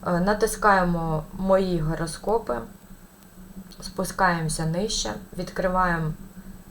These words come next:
ось рандомну карту, "Розчитати гороскоп". І ми бачимо натальну карту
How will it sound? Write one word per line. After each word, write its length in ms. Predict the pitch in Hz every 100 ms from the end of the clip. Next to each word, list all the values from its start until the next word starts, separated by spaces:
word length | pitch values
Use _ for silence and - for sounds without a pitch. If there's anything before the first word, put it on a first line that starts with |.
| -
ось 340 | - 156 - - -
рандомну 640 | 175 170 160 160 156 156
карту, 480 | - 180 - - 220 - - - - - - - - - - - - - - - - - - -
"Розчитати 680 | 180 180 175 - 170 165 156
гороскоп". 640 | 160 156 151 - 202 220 - - - - - - - - - 196 196 190 190 196 196 196 190 - - - 190 - - 196 196 - - 190 - - - -
І 240 | 226 262 -
ми 180 | 202 208
бачимо 540 | 190 190 - 180 175
натальну 520 | 170 156 180 170 160
карту 840 | 156 180 202 - 175 165 160 156